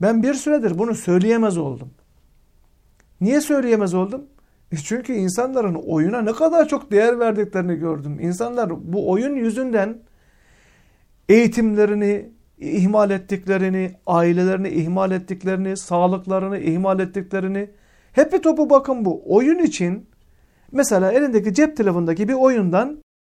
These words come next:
başını kaldıramadığı için çocuklarının yüzünü az gören insanlar gördüm. Bilgisayarındaki ya da cep telefonu ya da tabletindeki oyundan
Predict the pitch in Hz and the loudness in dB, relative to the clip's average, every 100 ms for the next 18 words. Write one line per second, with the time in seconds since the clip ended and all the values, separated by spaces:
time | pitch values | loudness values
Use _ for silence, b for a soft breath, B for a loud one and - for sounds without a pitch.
0 | _ - 214 294 294 - 214 214 254 262 | _ 2 4 4 -2 0 0 2 2 0
1 | 226 196 160 156 233 285 _ _ _ _ | 2 4 4 2 -8 -10 _ _ _ _
2 | _ _ _ - 220 294 302 285 220 175 | _ _ _ 0 0 2 2 4 2 2
3 | 240 277 240 254 294 226 247 233 214 220 | 2 0 2 4 4 4 2 2 -2 -2
4 | 220 254 247 185 127 - - _ _ _ | -2 -2 -2 -4 -6 -10 -20 _ _ _
5 | _ _ _ _ _ _ _ _ _ _ | _ _ _ _ _ _ _ _ _ _
6 | _ _ _ - 156 247 277 277 277 269 | _ _ _ -8 2 4 4 4 6 6
7 | 262 254 262 262 226 202 269 262 220 208 | 6 2 2 2 4 2 0 0 0 0
8 | 220 226 226 226 220 240 240 233 254 269 | 2 4 4 2 2 0 -2 -4 -6 -2
9 | 214 262 254 190 185 262 | 2 2 2 -2 -2 -6